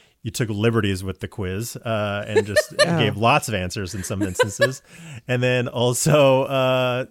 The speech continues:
Speaker 1: just decide not to give answers at all in some of them. So, <laughs> so
Speaker 2: Look,
Speaker 1: I
Speaker 2: <laughs> we, this is, this is a good setup for who we are,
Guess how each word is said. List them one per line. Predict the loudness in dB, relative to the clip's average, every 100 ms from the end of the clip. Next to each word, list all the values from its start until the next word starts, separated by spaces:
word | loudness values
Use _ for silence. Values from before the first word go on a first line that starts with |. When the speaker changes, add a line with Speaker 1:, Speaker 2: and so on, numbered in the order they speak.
| _
Speaker 1:
just | -8 -6
decide | -4 -2 0
not | -2
to | -4
give | -4 -4 -4
answers | -4 -6 -4
at | 0
all | 0
in | 0
some | -4 -4
of |
them. | -6 0
So, | 4 4 4
<laughs> | 2 2 -2 -10 _ _ _ _ -20 -18 -18 -20 -10
so | 0 4 4 2
Speaker 2:
Look, | 0 2 2 2 -2 -10 -10 -12 -2
Speaker 1:
I | 0 0 -2
Speaker 2:
<laughs> |
we, | -2 2 2 2
this | 0 0 0 0
is, | 2 2 0 -4 -8
this | -6 0 2 0
is | 0
a | -2
good | 0 -2
setup | 0 0 0 0 -2 -6
for | -6 -2
who | 0 2
we | 2
are, | 0 0 -4